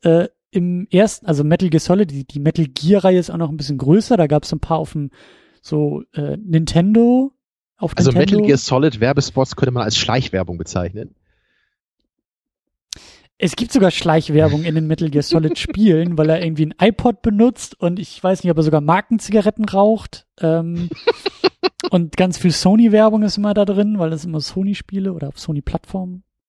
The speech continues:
Speaker 1: Bar.
Speaker 2: Also das mit den Markenzigaretten wäre aber krass, oder? Also das
Speaker 1: Also auf jeden Fall raucht
Speaker 2: so
Speaker 1: auch
Speaker 2: ein
Speaker 1: Solid
Speaker 2: Spiel für
Speaker 1: Snake.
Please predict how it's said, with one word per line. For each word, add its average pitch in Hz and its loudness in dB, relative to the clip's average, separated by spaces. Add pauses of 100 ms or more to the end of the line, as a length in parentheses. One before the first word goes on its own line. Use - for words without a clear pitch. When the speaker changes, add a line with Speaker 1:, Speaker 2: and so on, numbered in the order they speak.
(120)
Speaker 1:
Bar. 180 -6 (480)
Speaker 2:
Also 101 -2
das 104 2
mit 143 6
den 110 -2
Markenzigaretten 143 0
wäre 123 2
aber 90 0
krass, 110 -6
oder? 107 -6
Also 95 -8
das - -14 (180)
Speaker 1:
Also 185 0
auf 190 2
jeden 254 2
Fall 294 2
raucht 220 0
Speaker 2:
so 185 -4
Speaker 1:
auch - 0
Speaker 2:
ein 110 -2
Speaker 1:
Solid 202 2
Speaker 2:
Spiel 143 4
für 156 0
Speaker 1:
Snake. 127 0